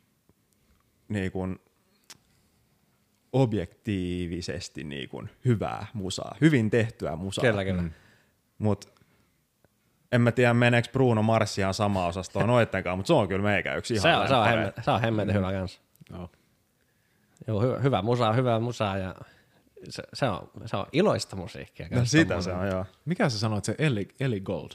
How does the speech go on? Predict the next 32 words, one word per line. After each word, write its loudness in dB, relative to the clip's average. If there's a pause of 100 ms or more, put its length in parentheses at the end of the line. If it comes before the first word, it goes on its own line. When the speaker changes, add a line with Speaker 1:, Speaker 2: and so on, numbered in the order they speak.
(260)
Speaker 2:
Ellie 4
Goulding. 2
Speaker 3:
Ellie -8
Goulding. -8
Speaker 1:
Goulding. -4
Speaker 2:
Tai -2
Goulding, 10
millä 2
se 0
lausutaan. -8
Speaker 3:
Täytyykin -4
Speaker 2:
Mä 10
oon 10
Speaker 3:
käydä 8
Speaker 2:
tostakin 6
joskus 2
Speaker 3:
katsomassa. 0
Speaker 2:
riidellyt 4
jossain 0
kotipeleissä -2
jonkun -6
kanssa. -6
Speaker 3:
Ai, -2 (180)
ai. -14 (260)
Speaker 2:
Mä -10
oon, -12 (120)
tää, 0
hei, -6 (360)
mä -8
et-, -16 (120)
meinas -4
tulla. -8